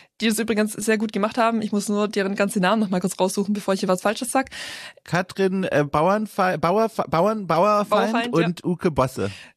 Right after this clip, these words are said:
Speaker 1: Mega, also wirklich, die haben das so gut gemacht und ich hab dann aber halt leider früh gemerkt, äh, dass, dass die das Publikum mit einbeziehen und vor allem die, die leicht zu erreichen sind, nämlich die am Gang.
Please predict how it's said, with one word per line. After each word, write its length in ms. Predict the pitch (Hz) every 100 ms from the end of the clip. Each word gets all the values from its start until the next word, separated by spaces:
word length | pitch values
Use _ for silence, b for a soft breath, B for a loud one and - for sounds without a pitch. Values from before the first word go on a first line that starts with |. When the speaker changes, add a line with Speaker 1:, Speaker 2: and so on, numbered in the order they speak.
| -
Speaker 1:
Mega, 440 | 214 226 170 170 -
also 260 | 214 233
wirklich, 240 | 240 247 247
die 140 | 247
haben 180 | 240 254
das 160 | 254
so 160 | - 294
gut 140 | 285
gemacht 300 | - 226 254
und 60 | 247
ich 120 | 247
hab 80 | 254
dann 100 | 262
aber 160 | 240 240
halt 180 | 233 226
leider 220 | 208 269
früh 200 | - 233
gemerkt, 540 | 208 202 254 - 277 -
äh, 240 | 220 226
dass, 340 | 226 226 - -
dass 240 | 226 -
die 140 | 220
das 100 | 214
Publikum 380 | - - 359 311
mit 80 | 247
einbeziehen 440 | 349 339 220 208
und 80 | 220
vor 120 | 240
allem 220 | 240 254 233
die, 100 | 247
die 120 | 240
leicht 420 | 226 240 - - B B B -
zu 120 | 269
erreichen 460 | 240 277 359 359 285
sind, 400 | 233 202 214 247
nämlich 240 | 247 247
die 160 | 254 226
am 160 | 254
Gang. 400 | 233 233 175 196